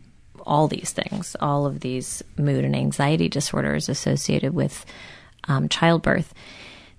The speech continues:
they're fully treatable. So getting help <clears throat> quickly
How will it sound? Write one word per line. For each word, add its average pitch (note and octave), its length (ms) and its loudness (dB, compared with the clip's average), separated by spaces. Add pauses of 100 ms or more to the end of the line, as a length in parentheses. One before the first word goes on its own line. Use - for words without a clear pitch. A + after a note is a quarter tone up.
(200)
they're E3+ 140 6
fully D3+ 380 4
treatable. - 440 2 (1120)
So - 360 2 (180)
getting D#3+ 420 6
help - 500 2 (160)
<clears throat> A3+ 680 8
quickly D#3+ 600 4